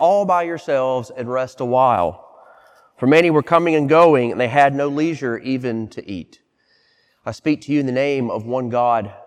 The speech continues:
Father, Son, and Holy Spirit. Amen. "Come away to a deserted place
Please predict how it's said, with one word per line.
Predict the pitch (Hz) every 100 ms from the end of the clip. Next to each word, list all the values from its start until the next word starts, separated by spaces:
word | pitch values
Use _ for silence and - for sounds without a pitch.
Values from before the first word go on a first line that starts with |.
| - _
Father, | 139 143 143 143 120 _
Son, | - - 127 120 110 113
and | 120 117
Holy | 113 110 101
Spirit. | - 85 73 _ _ _ _ _ _ -
Amen. | 110 117 117 98 92 - - - - _ _ _ _ _ _ _ _ _ _ _ _ _ _ _ _ _ _ _ _ _ _ _ -
"Come | 208
away | 185 185 170 135
to | -
a | 151
deserted | 131 117 151 139 131
place | - 151 135 117